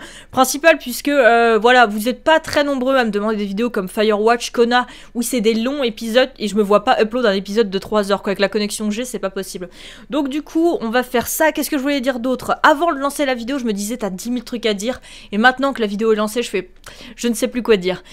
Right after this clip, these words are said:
Donc le lien est en description. Je compte sur vous pour vous abonner ou vous abonner demain quand je serai en live. Vous allez peut-être recevoir une notification ce soir, je dis bien ce soir, pour dire que je suis en live. En fait, on va lancer un live avec Anto, mais c'est un live test.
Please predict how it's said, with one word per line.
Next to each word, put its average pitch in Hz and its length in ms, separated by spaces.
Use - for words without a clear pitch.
Donc 269 260
le 254 220
lien 277 360
est 240 160
en 254 80
description. 254 540
Je 285 100
compte 285 160
sur 277 140
vous 269 100
pour 254 140
vous 220 180
abonner 240 380
ou 233 80
vous 196 160
abonner 214 320
demain 226 280
quand 214 120
je 202 100
serai - 180
en 185 80
live. 240 320
Vous 262 180
allez 330 180
peut-être 359 520
recevoir 285 260
une 269 80
notification 285 720
ce 320 200
soir, 220 420
je 190 100
dis 233 140
bien 269 180
ce 285 200
soir, 240 480
pour 220 160
dire 269 120
que 214 80
je 226 60
suis 233 300
en 226 100
live. 226 460
En 240 120
fait, 311 400
on 220 100
va 254 180
lancer 254 280
un 233 120
live 240 380
avec 214 320
Anto, 247 340
mais 247 100
c'est 220 140
un 220 100
live 226 240
test. 285 360